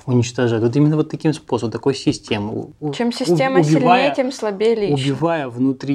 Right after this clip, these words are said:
Speaker 1: индивидуальность, ответственность и любовь к ближнему, то есть как бы не, не испытывая никакого чувства долга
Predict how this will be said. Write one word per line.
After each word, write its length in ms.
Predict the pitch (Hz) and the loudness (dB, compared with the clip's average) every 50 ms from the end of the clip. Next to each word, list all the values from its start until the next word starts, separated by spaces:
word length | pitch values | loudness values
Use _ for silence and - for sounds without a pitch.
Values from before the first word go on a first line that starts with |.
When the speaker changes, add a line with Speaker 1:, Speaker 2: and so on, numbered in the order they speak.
| 151 151 | 0 2
Speaker 1:
индивидуальность, 1000 | 139 131 123 123 120 120 123 117 127 135 139 165 196 196 185 160 127 104 - - | 4 4 4 2 0 0 0 2 4 4 4 4 2 2 0 0 -2 -2 -6 -10
ответственность 960 | - - 120 110 - - 147 151 165 - - - - 131 120 117 110 - - - | -8 -8 -8 -8 -4 2 2 2 2 2 -2 -4 -2 -2 -2 -2 -4 -6 -6 -4
и 300 | 120 123 123 120 117 113 | -4 -2 0 0 0 0
любовь 460 | 113 120 123 120 135 147 135 110 107 | 0 0 0 2 4 2 2 2 0
к 80 | - 120 | -6 -8
ближнему, 580 | 113 120 127 135 139 123 110 107 104 101 104 | -6 -2 0 2 2 2 2 -2 -6 -6 -8
то 120 | 101 - 110 | -8 -8 -8
есть 140 | 107 107 - | -8 -8 -10
как 120 | - - 120 117 | -14 -12 -10 -6
бы 100 | 120 117 | -4 -4
не, 340 | 113 113 120 131 139 143 139 | -2 0 2 2 2 2 4
не 220 | 151 151 156 156 | 6 6 6 6
испытывая 520 | 147 156 - - 180 - - 131 127 131 127 | 6 4 0 -2 -2 -2 0 -2 0 2 2
никакого 560 | 131 131 - 147 143 - - 151 135 131 110 | 2 2 0 -2 -4 -2 0 0 0 -2 -4
чувства 360 | - - 147 - - - 131 | -8 -10 -12 -10 -8 -6 -2
долга 400 | 123 127 147 143 135 120 120 | 2 6 6 8 8 6 4